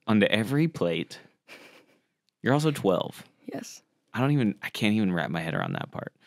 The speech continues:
Speaker 1: 'Cause I know, I know the emotional toll it took on me being in that arena and in front of those judges who I idolized and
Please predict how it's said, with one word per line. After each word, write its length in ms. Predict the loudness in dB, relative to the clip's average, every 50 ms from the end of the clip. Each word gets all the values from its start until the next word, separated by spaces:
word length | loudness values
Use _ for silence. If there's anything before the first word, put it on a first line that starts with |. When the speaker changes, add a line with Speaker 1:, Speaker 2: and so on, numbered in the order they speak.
| -20 _ _ 0
Speaker 1:
'Cause 100 | 4 6
I 120 | 6 6 6
know, 100 | 4 4 4
I 160 | 4 4 4
know 180 | 6 6 6 6
the 160 | 6 6 4
emotional 480 | 4 4 4 2 2 2 2 0 0
toll 320 | -2 -2 -2 0 2 2 0
it 80 | 0
took 180 | -2 -4 -2 0
on 160 | 0 0 2
me 280 | 0 2 2 2 0 -2 -6 -20 -20 -20 -20 -20 -20 -20 _ _ _ _ _ _ _ _ _ _ _ -8 -2
being 500 | 2 2 4 4 6 4 4 4 4 2 0 _ _ _ _ _ _ _ _ 2
in 220 | 4 4 6 4
that 200 | 4 4 2 2
arena 680 | 0 0 0 0 0 0 0 0 2 0 0 -2 -4 -10 _ _ _ _ _ _ _ _ -6
and 220 | -4 -2 -2 -2 0
in 180 | 0 0 0
front 200 | 0 0 0 0
of 60 | 2
those 220 | 2 2 0 0 -2
judges 480 | -2 0 0 0 0 0 0 -2 0
who 100 | 0 2
I 200 | 2 2 2 0 -2 -4
idolized 880 | -2 2 2 4 4 4 4 4 4 4 4 4 4 2 2 0 -4 -8 _ _ -20 -20 -20 -20 -20 _ _ _ _ _ _ -2
and 520 | 0 2 2 2 2 2 2 0 -2 -2